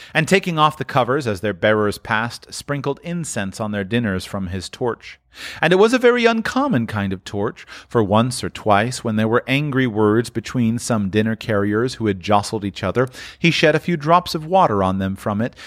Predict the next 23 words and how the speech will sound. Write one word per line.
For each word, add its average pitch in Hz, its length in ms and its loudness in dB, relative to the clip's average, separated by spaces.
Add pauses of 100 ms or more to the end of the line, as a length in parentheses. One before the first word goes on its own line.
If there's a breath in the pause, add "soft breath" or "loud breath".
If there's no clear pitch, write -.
(140 loud breath)
and 110 120 -4
their 107 100 0
good 110 200 0
humor 143 340 -2
was 101 220 -2
restored 117 420 -4
directly. 113 600 -4 (260 loud breath)
For 165 100 2
they 165 140 8
said, 165 300 6
"It 285 80 0
was 254 100 2
a 220 60 6
shame 220 480 0
to 143 80 0
quarrel 135 400 4
upon 113 260 0
Christmas 113 460 -4
Day." 110 400 -2 (400)
And 92 80 -14
so 147 260 0
it - 80 -4
was. 113 440 -4